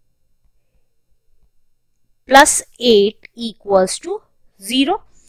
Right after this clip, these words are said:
अब इस एट को हम इस side ले आते हैं, right? Constant हमेशा right hand side रखते हैं। तो हम क्या लिख सकते हैं,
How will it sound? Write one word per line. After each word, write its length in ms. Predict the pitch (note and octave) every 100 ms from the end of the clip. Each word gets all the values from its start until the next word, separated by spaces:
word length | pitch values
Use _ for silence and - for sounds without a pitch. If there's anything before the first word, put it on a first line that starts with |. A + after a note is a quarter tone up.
| - - A3
अब 140 | A3 - _ _ _ _ _ C#4+
इस 280 | E4+ - - -
एट 320 | C#4+ D4+ D4+
को 220 | - D4
हम 240 | C4+ C4+ D#4
इस 340 | - C#4+ -
side 220 | C#4 A3+
ले 120 | G3+ E3+
आते 260 | C#3+ _
हैं, 140 | - _ _ _ _
right? 260 | G#3+ C#4+ -
Constant 640 | B3 G#3+ G#3+ - B3+ C#4
हमेशा 500 | A#3 A3 G#3 G3+ D#4
right 320 | D4 A3+ A3+ C4
hand 120 | A#3
side 300 | A3+ F3+ D#3
रखते 260 | D#3 _ -
हैं। 160 | _ _ _ _ _ _
तो 80 | G3+
हम 180 | G3 G3 -
क्या 140 | A3
लिख 160 | A#3 A#3
सकते 340 | A3+ -
हैं, 80 | G#3+